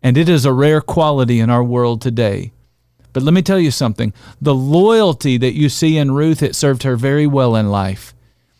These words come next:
In chapter two, Ruth is being treated with kindness by a man named Boaz, so much so that she finally asks him in verse ten,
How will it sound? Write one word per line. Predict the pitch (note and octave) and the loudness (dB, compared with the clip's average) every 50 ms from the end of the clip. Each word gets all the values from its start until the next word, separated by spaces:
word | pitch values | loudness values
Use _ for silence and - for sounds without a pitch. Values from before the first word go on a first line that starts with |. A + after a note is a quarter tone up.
| _ _ | _ _
In | - D#3 D#3 | -2 -2 0
chapter | D3+ - F#3+ F#3 F3+ - F#3+ E3 | 0 0 0 -2 0 0 -2 -2
two, | - - - F3+ E3+ D3+ C3+ | -2 0 0 2 2 2 2
Ruth | C3+ D#3+ F3 F3+ E3+ | 2 2 0 0 0
is | - E3 B2 A#2 | 0 -2 -2 -2
being | - E3 D3 C#3 B2 | -2 -2 0 0 -2
treated | - - - F3+ F3 F3 F3 D#3 D3 B2 | -4 -4 -2 0 2 2 2 2 0 0
with | B2 C#3 B2+ - - | 0 -4 -4 -4 -6
kindness | - - D#3+ D#3+ E3+ E3+ E3 D3 B2+ A#2+ A2+ - - - - - - - - | -4 -2 -2 0 0 0 0 0 0 -2 -2 -4 -10 -16 -20 -20 -20 -8 -4
by | - D3 C#3+ | -2 0 0
a | C#3+ C#3 | 2 2
man | D3 D#3+ E3 E3 E3 | 2 2 2 2 2
named | D#3+ D3+ C#3+ C3+ B2 B2+ B2 | 2 2 0 0 0 -2 0
Boaz, | D3 D3+ D#3+ E3+ D#3+ C3+ A#2 G#2+ A2 A#2 - - - - - - | 2 2 2 2 2 2 2 2 0 0 -2 -6 -12 -20 -18 -12
so | - - - - G3 G3+ A3 | -10 -10 -2 0 2 2 4
much | A#3 A3+ A#3 A3 G3+ E3 - - - - | 4 4 2 2 0 -4 -8 -12 -10 -10
so | - - - F#3+ F#3 E3+ C#3+ A#2+ A2+ A2+ A2+ - - - _ | -8 -2 0 2 2 4 4 4 2 0 -2 -4 -12 -12 _
that | - E3 - - | -6 -6 -4 -6
she | - - F3 D3+ | -4 -2 -2 -2
finally | C3 - - F3 E3+ F#3 G3+ G#3+ G#3+ G#3+ G#3+ G#3 - | -2 -2 -2 -2 0 2 2 2 2 2 0 0 -2
asks | - D#3+ E3 E3+ F3+ - - - - | -2 -2 -2 -2 -2 -2 -4 -4 -2
him | D#3 C#3 C3+ | -2 0 0
in | C3+ C3 A#2+ | 0 0 0
verse | D3 D3 D3 C3 - - | 0 0 0 -2 -4 -8
ten, | - - D#3 D3+ C3+ A#2 G#2 F#2 F2 | -4 -2 0 0 0 0 -2 -4 -6